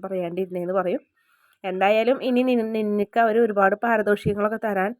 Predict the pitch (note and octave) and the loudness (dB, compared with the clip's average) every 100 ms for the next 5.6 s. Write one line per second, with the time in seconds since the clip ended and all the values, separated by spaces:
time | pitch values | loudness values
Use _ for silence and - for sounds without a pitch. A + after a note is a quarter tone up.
0 | _ - F#3+ F3 F3+ G3+ G#3 F#3+ G3 F#3+ | _ -4 -4 -2 -2 -2 -4 -2 -2 -4
1 | G3 G3 F#3 A3+ G#3 A#3+ A3+ F#3+ F#3+ F#3+ | -8 -10 -6 -6 -4 -4 -4 -4 -8 -6
2 | F#3 G3+ G3+ F3+ F3 F3+ E3+ - _ _ | -8 -6 -6 -4 -4 -4 -6 -8 _ _
3 | _ - C4+ D4 D4 D4+ C#4+ C4 A#3+ B3 | _ -8 0 0 2 0 0 0 0 -2
4 | A3 G3+ G3+ F#3 G#3 F#3 F#3 F#3 F#3+ G3+ | -2 -4 -4 -8 -6 -4 -4 -4 -2 -4
5 | F#3+ F#3 G3 F#3 E3 | -4 -4 -6 -8 -8